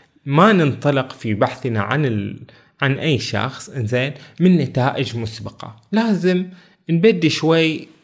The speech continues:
يعني نستمع إليه، نخلي يعني صفحة بيضة، يعني نفس ما نقول، زين، ونبدي نقرأ هذا الشخص وش يبي يقول من وجهة نظره، زين،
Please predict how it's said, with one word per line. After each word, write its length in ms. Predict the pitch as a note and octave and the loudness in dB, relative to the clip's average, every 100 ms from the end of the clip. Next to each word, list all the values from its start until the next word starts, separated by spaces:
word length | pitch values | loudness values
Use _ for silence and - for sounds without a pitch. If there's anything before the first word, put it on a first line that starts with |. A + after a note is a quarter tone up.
| _ | _
يعني 580 | C3+ B2+ A2+ A#2+ B2 A#2+ - - E3 | -6 -2 0 0 -2 -4 -12 -4 2
نستمع 540 | F3+ - D#3 C3 G#2+ | 2 2 2 2 0
إليه، 360 | A2 G2+ F#2 - _ _ _ _ _ _ E3 F3+ - C3+ F3 | -4 -4 -6 -12 _ _ _ _ _ _ -12 -10 -10 -6 -4
نخلي 460 | F3+ B3 B3+ A3+ | -2 0 2 2
يعني 260 | G3+ D#3+ D#3 | 2 2 0
صفحة 720 | D3+ F#3+ F3+ - A#2+ A#2+ - | 0 -2 -2 -2 2 2 0
بيضة، 480 | - C3 D3 A2 A2+ | 2 4 4 2 -2
يعني 360 | G#2 G2 G#2 G#2 | -2 -4 -4 -4
نفس 300 | G#2+ G#2+ G#2 | -6 -6 -6
ما 140 | G#2 | -4
نقول، 460 | G#2 G#2 D#3+ D#3+ E3+ - - _ | -4 -2 -2 -2 -6 -14 -20 _
زين، 360 | B2+ A#2 E3+ F#3 | -2 2 2 2
ونبدي 480 | F#3+ G#3+ G#3+ A#3+ - | 2 4 4 2 2
نقرأ 640 | D#3 D#3+ - B2 A#2+ A#2+ - - _ | 0 0 -4 0 0 -2 -12 -20 _
هذا 500 | C3 C#3+ C#3+ A#2+ B2+ - - - C2+ | -4 0 2 2 -2 -4 -14 -20 -14
الشخص 540 | A#2 - D3 C3+ - | -8 -2 0 0 0
وش 340 | F#3 G3+ - - | 2 2 0 -4
يبي 300 | A2 G#2 G2+ | -4 -2 -4
يقول 320 | F#2+ G#2+ G2+ | -2 -4 -2
من 160 | G2+ G2+ | -2 -2
وجهة 340 | G#2 G#2 G#2 - | -2 -2 -6 -6
نظره، 500 | G#2 G2 G2 G2 F#2 - - - - | -8 -2 -2 -4 -10 -18 -20 -16 -6
زين، 500 | G#2+ A2+ A2 A2 | -2 0 0 -2